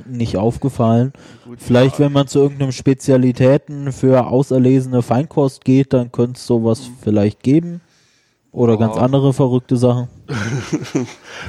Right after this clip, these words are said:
Speaker 2: Möglich. Ähm, ich hab jetzt heute auch nicht geguckt, weil, naja, gut, ist, ist halt so, ich mein, was macht der Schweizer als erstes, wenn er nach Deutschland kommt?
Speaker 1: Einkaufen, genau.
Speaker 2: <laughs> Aber nach Schabziger hab ich jetzt nicht geguckt.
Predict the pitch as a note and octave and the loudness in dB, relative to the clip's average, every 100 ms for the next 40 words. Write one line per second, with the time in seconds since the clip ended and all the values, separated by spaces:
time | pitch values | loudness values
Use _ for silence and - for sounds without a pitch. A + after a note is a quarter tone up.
0 | F#2+ A2 G#2+ A2+ A2 - - - - A#2 | -2 0 0 0 -4 -6 -18 -16 -2 2
1 | A2 A2+ A2+ A2+ C3+ A#2+ A#2 - A#2+ - | 2 0 -2 -2 -4 -4 -6 -2 -2 0
2 | G#2+ A#2 B2+ A#2 C3 - C3 - A#2 A2 | -2 -2 -4 -10 -10 -6 -6 -6 -6 -4
3 | A2 A2 - - - - A2 G#2+ - - | -4 -8 -16 -20 -20 -4 -2 0 -2 -6
4 | - C3+ C#3+ D3+ D3+ D#3 D3+ E3+ - D#3 | -4 -2 0 0 -2 -4 0 0 2 2
5 | C#3+ C#3 B2 A#2+ - B2+ - C3 C3+ B2 | 2 0 0 -2 -2 -4 -4 -6 0 0
6 | C3 A#2 A2 A#2+ A#2+ A#2+ A#2+ A2+ A2+ G#2+ | 2 0 0 -4 -6 -6 -4 -2 -2 -4
7 | B2 A#2+ - A#2+ - A#2 A#2+ - - - | -2 -2 0 -4 -2 -4 -4 -10 -20 -20
8 | _ - G#2 G2+ G2 F#2+ F#2 - - A#2 | _ -14 0 0 2 -2 -2 -8 -2 0
9 | G2+ F#2 - - - - - A2 A2 C#3 | 0 -2 -6 -20 -20 -16 -8 -6 -4 -4
10 | - C3+ A#2 A#2 A2 - - - - A2+ | -2 -2 2 2 0 -4 -6 -10 -4 -2
11 | A2 - - G#2+ - B2 A#2 A#2 A2 F#2+ | -2 -4 -4 -6 -4 -2 0 -2 -2 -4
12 | - A2 - A2 - A2+ - - | -4 -6 -8 -10 -10 -10 -10 -20